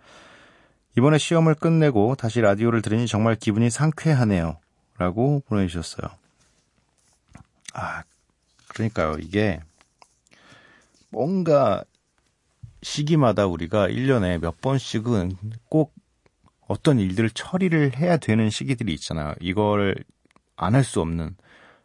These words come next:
근데 그 일이 딱 끝났을 때 뭔가 그 홀가분함과 "아,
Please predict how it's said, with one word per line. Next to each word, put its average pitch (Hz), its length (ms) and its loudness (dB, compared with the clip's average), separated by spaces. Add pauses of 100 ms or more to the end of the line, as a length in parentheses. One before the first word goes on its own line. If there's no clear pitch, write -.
(120)
근데 113 140 -4
그 - 180 -4
일이 123 340 0
딱 - 200 -8 (140)
끝났을 165 680 0
때 98 460 -2 (400)
뭔가 101 320 -4
그 98 100 -6
홀가분함과 120 1400 0 (560)
"아, 95 280 -2